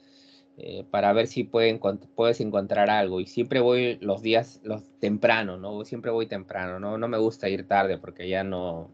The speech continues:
ya no hay mucho, ¿no? Y, y sí es, es su cuestión de serte, te-, pero también hay que ir buscando y sobre todo, como yo le digo a la gente, hay que estar con el billete en la mano.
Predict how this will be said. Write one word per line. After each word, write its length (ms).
ya 200
no 80
hay 80
mucho, 460
¿no? 180
Y, 560
y 80
sí 200
es, 380
es 120
su 100
cuestión 280
de 100
serte, 340
te-, 160
pero 180
también 240
hay 120
que 100
ir 60
buscando 420
y 20
sobre 300
todo, 340
como 180
yo 120
le 80
digo 100
a 60
la 100
gente, 500
hay 140
que 100
estar 240
con 160
el 80
billete 320
en 80
la 100
mano. 340